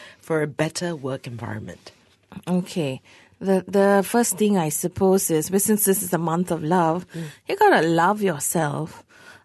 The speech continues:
Speaker 2: And you gotta love the people around you.
Speaker 1: Mm.
Speaker 2: You, you got to,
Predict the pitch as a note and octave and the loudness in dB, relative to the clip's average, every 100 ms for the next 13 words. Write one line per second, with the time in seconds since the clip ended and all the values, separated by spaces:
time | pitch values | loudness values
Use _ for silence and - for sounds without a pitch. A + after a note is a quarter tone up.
0 | - G#3 A3 B3+ A#3 F#3+ G3 G#3+ F3+ F3+ | 0 4 4 6 6 6 6 2 -4 -2
1 | F3+ F3+ F#3+ E3+ D#3+ D#3 D#3 D#3+ F3 D#3+ | -2 0 2 2 0 -4 -2 -2 -2 -4
2 | D#3 D3+ D#3 E3+ E3 - E3+ F3 G3 F#3+ | -4 -4 -2 -2 -2 -2 -4 0 0 0
3 | - E3+ E3 D#3+ D#3+ | -2 0 0 0 -2